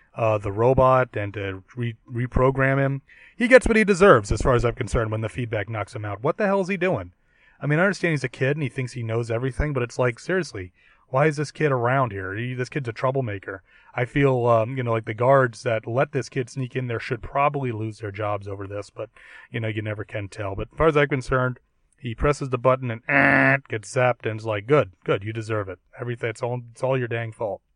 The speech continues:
Over now on page twenty-seven, as Gabe Jones looks on at Godzilla in the,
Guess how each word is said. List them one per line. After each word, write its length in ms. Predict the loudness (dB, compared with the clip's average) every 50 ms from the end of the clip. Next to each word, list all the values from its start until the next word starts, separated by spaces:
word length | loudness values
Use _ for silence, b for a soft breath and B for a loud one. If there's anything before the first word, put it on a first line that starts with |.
| _ _ _ _ _ _ _ _ _ _ _ _ _ _ _ _ _ _ _ _ _ _ _ _ _ _ _ B B B B B B
Over 200 | -4 -2 0 2
now 180 | 2 4 4
on 140 | 4 6 8
page 320 | 8 8 6 4 0 0
twenty-seven, 680 | 2 2 2 2 2 -2 -2 2 2 4 4 4 2 0
as 140 | 0 -4
Gabe 280 | -2 0 0 0 0 0
Jones 400 | 0 0 2 2 0 -2 -4 -4
looks 220 | -6 -6 -6 -4
on 240 | -4 -2 0 0 -2
at 80 | -2 -2
Godzilla 480 | -4 -4 -4 -4 -4 -4 -2 -2 -2
in 180 | -4 -6 -6 -6
the, 220 | -6 -6 -8 -10